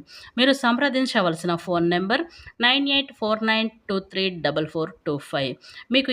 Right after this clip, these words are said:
ఎటువంటి సమస్యలున్నా సరే వెంటనే గురువుగారిని సంప్రదించండి. మీ యొక్క సమస్యలనైతే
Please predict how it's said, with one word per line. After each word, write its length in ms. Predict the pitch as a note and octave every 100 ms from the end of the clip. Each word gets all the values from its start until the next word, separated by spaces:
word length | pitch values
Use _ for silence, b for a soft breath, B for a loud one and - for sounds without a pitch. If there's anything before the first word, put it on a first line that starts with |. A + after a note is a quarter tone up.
| A3+
ఎటువంటి 440 | A3+ A#3+ B3+ C#4 C#4
సమస్యలున్నా 580 | G#3+ G3 G3+ F#3 F#3 F#3
సరే 280 | F#3+ F3 E3+
వెంటనే 420 | D#3+ E3 G3 G#3+ G#3
గురువుగారిని 460 | F3 E3+ E3+ E3+
సంప్రదించండి. 720 | E3+ F3 E3+ E3+ E3+ F3+ F3 F3
మీ 100 | E3
యొక్క 180 | D3+ D#3
సమస్యలనైతే 720 | E3+ D#3+ F3 F#3 F#3 F#3 C4